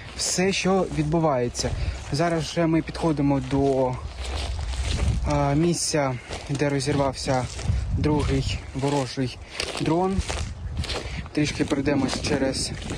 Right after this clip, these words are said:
кущі. Відразу викликали для жінки швидку допомогу, їй надали на місці всю необхідну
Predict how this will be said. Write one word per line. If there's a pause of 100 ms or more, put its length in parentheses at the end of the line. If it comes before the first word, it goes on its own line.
(520)
кущі. (2500)
Відразу (240)
викликали
для
жінки (1040)
швидку
допомогу,
їй
надали (1120)
на
місці (140)
всю
необхідну